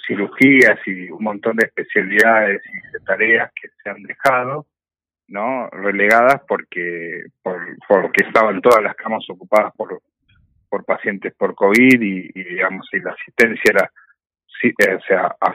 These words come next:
full con pacientes con covid. Entonces ahora vuelve todo lo que fue quedando, ¿no? Cirugías menores, este, intervenciones menores. Entonces hoy, hoy se está trabajando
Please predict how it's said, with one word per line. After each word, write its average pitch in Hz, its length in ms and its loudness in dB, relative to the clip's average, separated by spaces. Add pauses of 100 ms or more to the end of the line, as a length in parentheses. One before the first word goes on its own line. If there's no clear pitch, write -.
full 120 200 4
con 98 220 0
pacientes 98 420 -2
con - 180 -2
covid. 113 320 4
Entonces 87 460 -10
ahora 107 220 4
vuelve 120 680 -2 (300)
todo 107 220 0
lo 98 160 -4
que - 220 -12
fue 101 160 -4
quedando, 101 640 -2 (320)
¿no? 117 380 -16 (220)
Cirugías 92 600 2 (180)
menores, 110 1080 0
este, - 380 -20 (500)
intervenciones 95 760 0
menores. 98 380 2
Entonces 98 380 -8 (120)
hoy, 120 160 4 (580)
hoy 117 240 -2
se - 80 -4
está 104 220 0
trabajando 95 640 -4